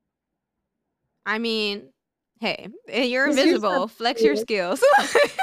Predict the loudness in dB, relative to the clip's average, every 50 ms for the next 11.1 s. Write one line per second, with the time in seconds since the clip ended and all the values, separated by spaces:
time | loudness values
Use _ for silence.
0 | -6 -4 -6 -10 -10 _ _ -12 -12 -12 _ _ _ _ _ _ 4 4 4 4
1 | 6 8 10 10 10 8 4 -4 -18 _ _ _ _ 0 4 4 4 6 6 4
2 | 4 4 6 6 8 8 6 4 0 -8 -16 -8 -6 -4 4 8 10 10 10 8
3 | 6 8 10 10 10 8 6 4 2 4 6 8 8 8 8 6 4 2 0 0
4 | 0 -2 0 0 0 -2 -4 -6 -12 _ _ _ _ _ _ _ _ _ -8 -4
5 | -2 -2 -2 0 0 0 0 0 -2 -2 -4 -2 -2 -2 -2 -2 -4 -4 -4 -4
6 | -6 -6 -6 -8 -8 -8 -4 -2 0 0 0 -2 -4 -4 -4 -4 -4 -4 -4 -4
7 | -6 -8 -8 -8 -8 -6 -4 -4 -4 -4 -6 -8 -8 -10 -10 -8 -6 -8 -6 -6
8 | -4 -4 -2 -2 -2 -4 -6 -10 -10 -6 -6 -6 -6 -6 -10 -10 -10 -10 -10 -8
9 | -8 -10 -10 -10 -10 -12 -10 -12 -12 -12 -12 -14 -14 -14 -10 -8 -6 -4 0 0
10 | 0 0 0 -4 -6 -8 -6 -6 -4 -4 -2 -2 -2 -4 -4 -4 -4 -2 -2 -2
11 | -2 -4